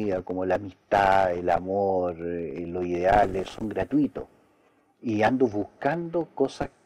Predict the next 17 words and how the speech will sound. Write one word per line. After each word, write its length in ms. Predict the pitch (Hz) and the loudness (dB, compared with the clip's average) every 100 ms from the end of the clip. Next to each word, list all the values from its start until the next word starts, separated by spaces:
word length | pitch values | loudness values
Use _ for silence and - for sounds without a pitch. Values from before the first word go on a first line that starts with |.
| _ _ | _ _
eh, 140 | - - - - - - 92 - | -12 -8 -8 -8 -12 -14 -16 -10
que 100 | 104 | -4
me 140 | 101 | -2
den 300 | 101 175 185 | 2 0 0
esa, 340 | 156 - 110 - | -6 -2 -2 -2
esa 220 | - 113 | -2 -4
posibilidad 600 | - - 110 98 98 107 | -4 -6 -4 -2 2 2
de 100 | 107 | 2
gratuidad. 580 | 98 92 90 87 78 - - - - - | 0 -2 -2 0 -2 -6 -18 -20 -20 -4
Entonces 400 | 123 - 127 - | -2 2 2 0
está 240 | - 135 | -2 -2
esta 180 | 139 143 | 0 0
ambivalencia. 960 | 120 110 98 90 127 135 87 - - _ _ - - - | 2 0 2 2 0 0 -4 -12 -16 _ _ -20 -14 -4
Por 140 | 104 | 0
un 220 | 120 139 | 2 6
lado, 380 | 139 147 151 156 - - _ _ | 8 8 6 2 -4 -20 _ _
vivimos 720 | 104 90 87 135 170 180 175 | -8 -4 2 4 4 2 0